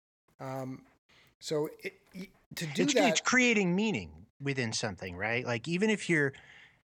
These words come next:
Speaker 2: sort of <laughs> pouring meaning into something as, as mundane as a widget, I suppose it can be done. But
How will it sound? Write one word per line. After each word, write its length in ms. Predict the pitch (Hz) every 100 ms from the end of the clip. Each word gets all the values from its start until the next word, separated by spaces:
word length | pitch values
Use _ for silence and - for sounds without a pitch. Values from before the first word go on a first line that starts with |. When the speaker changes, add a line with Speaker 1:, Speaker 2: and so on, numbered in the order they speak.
| _ _ _
Speaker 2:
sort 280 | - - 160
of 180 | 139 - - - - -
<laughs> 480 | 143 - - - -
pouring 420 | - 190 185 131
meaning 360 | 135 156 151 143
into 200 | 135 120
something 400 | - 135 131 123
as, 160 | 110 - -
as 140 | 120 110
mundane 680 | 117 120 113 117 123 123 120
as 540 | 113 110 107 - - _ _
a 80 | 127
widget, 420 | 98 139 143 95 - - - - - - -
I 60 | -
suppose 320 | - 156 123
it 100 | 110
can 240 | 143 131
be 120 | 110
done. 300 | 95 170 143
But 160 | 95 127